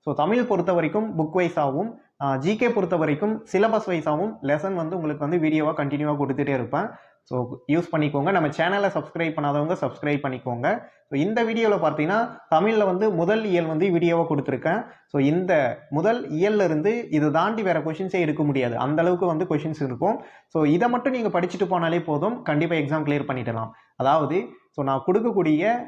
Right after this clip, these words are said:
ஆ, தமிழுக்கான வீடியோ, ஜி கேக்கான வீடியோ, so அதுல இருக்கக்கூடிய கொஷின்ஸை மட்டும் நீங்க படிச்சுட்டு நல்லா போ-, ப்ரிப்பேர் பண்ணிட்டு போனாலே கண்டிப்பா உங்களால so எக்ஸாம்க்கு நல்ல ஒரு ஸ்கோர், ஆ,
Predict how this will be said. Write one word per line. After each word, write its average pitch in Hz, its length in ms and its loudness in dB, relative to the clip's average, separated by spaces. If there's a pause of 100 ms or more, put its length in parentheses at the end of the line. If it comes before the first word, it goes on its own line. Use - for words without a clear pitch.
ஆ, 139 180 -2
தமிழுக்கான 156 760 0
வீடியோ, 143 420 0
ஜி 185 120 -2
கேக்கான 170 440 0
வீடியோ, 156 440 0 (120)
so 147 160 0
அதுல 208 260 2
இருக்கக்கூடிய 208 480 2
கொஷின்ஸை 175 360 -2
மட்டும் 165 340 0
நீங்க 160 380 2
படிச்சுட்டு 175 380 -4
நல்லா 151 340 -2
போ-, 131 240 -2 (340)
ப்ரிப்பேர் 180 280 0
பண்ணிட்டு 175 260 -2
போனாலே 147 420 0
கண்டிப்பா 170 360 0
உங்களால 147 400 0 (260)
so 170 140 0
எக்ஸாம்க்கு 214 400 0
நல்ல 175 280 0
ஒரு 147 140 0
ஸ்கோர், 180 340 -4 (100)
ஆ, 127 260 -6